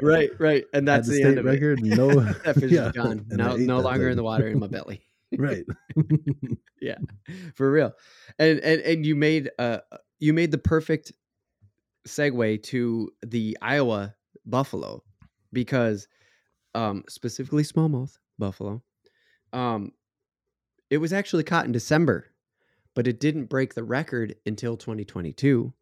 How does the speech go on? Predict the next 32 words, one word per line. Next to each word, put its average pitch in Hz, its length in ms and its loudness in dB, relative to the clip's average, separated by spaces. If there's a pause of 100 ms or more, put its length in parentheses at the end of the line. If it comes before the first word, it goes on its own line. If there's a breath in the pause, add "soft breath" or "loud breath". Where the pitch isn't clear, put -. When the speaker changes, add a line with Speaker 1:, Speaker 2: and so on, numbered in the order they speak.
(560)
Speaker 1:
till - 200 -8
April 113 460 -2
of 107 100 -12
twenty 104 240 -2
twenty-two, 117 600 -10 (840)
because 120 540 -2 (100)
of, 107 500 -2 (540)
it 131 140 -2
was 156 140 -2
going 147 240 2
through 139 240 -2
D 120 340 -4
N 139 120 0
A 127 400 0
analysis 107 960 -6 (960)
Speaker 2:
Uh-huh. 113 320 -2
Speaker 1:
because 113 340 -4 (200)
they're 117 340 -4
worried 117 320 -6
about 113 240 -10
hybrids. 160 760 -8 (100)
And 123 100 0
not 170 200 0
worried. 117 480 0
Speaker 2:
Damn. 85 220 -12 (240)
Speaker 1:
They 131 160 2
wanted 131 500 0
to 143 80 -4
do 135 220 2
D 120 220 0
N 120 80 0
A 117 280 -2